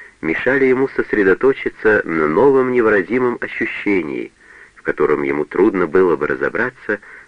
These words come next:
даже если бы он желал того. Но мало-помалу это ощущение стало настолько сильно, вернее, столь неотвязно, что настоятельно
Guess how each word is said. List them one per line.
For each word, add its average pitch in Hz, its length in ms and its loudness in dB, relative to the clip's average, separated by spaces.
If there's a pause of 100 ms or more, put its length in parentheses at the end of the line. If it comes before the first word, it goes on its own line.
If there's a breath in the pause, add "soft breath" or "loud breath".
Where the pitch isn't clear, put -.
даже - 260 -6
если 69 300 -4
бы 62 140 -2
он 85 220 0
желал 71 480 -6
того. 58 300 -10 (1500 soft breath)
Но 92 200 2
мало-помалу 123 920 2 (480 soft breath)
это 92 220 2
ощущение 85 840 -2
стало 76 300 2
настолько 85 580 0 (120)
сильно, 117 400 -2 (280 loud breath)
вернее, 90 760 0 (120)
столь 110 260 4
неотвязно, 110 840 0 (580 loud breath)
что - 240 -8
настоятельно 73 920 -2